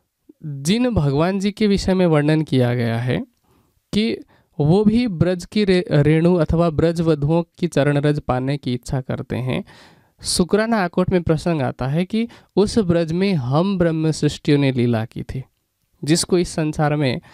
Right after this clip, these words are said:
इतनी बड़ी शोभा दी गई है, इतनी बड़ी महिमा दी गई है।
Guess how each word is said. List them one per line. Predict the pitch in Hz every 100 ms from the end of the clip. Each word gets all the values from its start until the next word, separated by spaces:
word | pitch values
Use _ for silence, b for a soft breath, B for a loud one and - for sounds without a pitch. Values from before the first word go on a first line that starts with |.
| B B B -
इतनी | 175 208
बड़ी | 185 156 165
शोभा | 165 - 135 135
दी | 143 131
गई | 135 135
है, | 151
इतनी | 135 147
बड़ी | 127 127
महिमा | 127 127 123
दी | 120 101
गई | - -
है। | 135